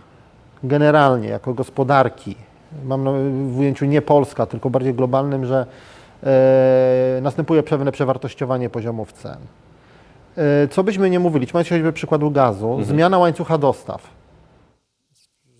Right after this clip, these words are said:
Speaker 1: Uproszczę to, z rur na statki. Z transportu ze wschodu, którego dokonuje cała Europa, Polska dokonała tego wcześniej, na szczęście, i dzięki temu byliśmy bezpieczni, e, na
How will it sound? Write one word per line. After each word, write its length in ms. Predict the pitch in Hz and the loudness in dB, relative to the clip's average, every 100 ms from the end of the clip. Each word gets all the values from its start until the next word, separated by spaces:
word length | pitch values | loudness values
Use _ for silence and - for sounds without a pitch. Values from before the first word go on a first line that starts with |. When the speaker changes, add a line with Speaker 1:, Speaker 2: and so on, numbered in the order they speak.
| 131 | _
Speaker 1:
Uproszczę 420 | _ 160 139 123 | _ -4 -2 -4
to, 140 | 120 117 | -4 -4
z 100 | - | 2
rur 420 | 180 151 185 180 | 6 8 6 6
na 140 | 160 | 2
statki. 520 | - 143 110 - - - _ _ _ _ _ _ _ _ - - _ - - _ - - | 4 2 0 -4 -20 -20 _ _ _ _ _ _ _ _ -20 -20 _ -20 -20 _ -20 -20
Z 260 | - - 123 | -16 -8 0
transportu 640 | 143 135 - 165 - 156 | 2 2 4 4 4 2
ze 100 | 143 | 2
wschodu, 640 | - - 139 127 151 208 - | 0 0 2 2 0 -2 -4
którego 220 | 147 135 | -4 -2
dokonuje 420 | 131 139 139 139 | -2 -2 0 0
cała 220 | - 135 | 2 2
Europa, 380 | 127 127 113 135 | 4 2 0 0
Polska 300 | 139 123 127 | -2 -4 -4
dokonała 360 | 120 127 123 113 | -4 -4 -4 -4
tego 180 | 113 113 | -4 -6
wcześniej, 400 | 113 - 107 110 | -8 -8 -8 -4
na 140 | 120 | -4
szczęście, 520 | - 98 101 - 135 | -4 -8 -10 -6 -6
i 40 | 120 | -4
dzięki 200 | 107 - | -6 -6
temu 160 | 113 | -6
byliśmy 260 | 107 98 107 | -6 -6 -8
bezpieczni, 680 | 98 98 98 - 113 190 208 - - - - - - - - | -8 -10 -12 -10 -10 -10 -12 -18 -20 -20 -20 -20 -20 -20 -4
e, 460 | 143 135 135 131 135 | 4 6 8 8 6
na 360 | 143 131 127 | 4 2 0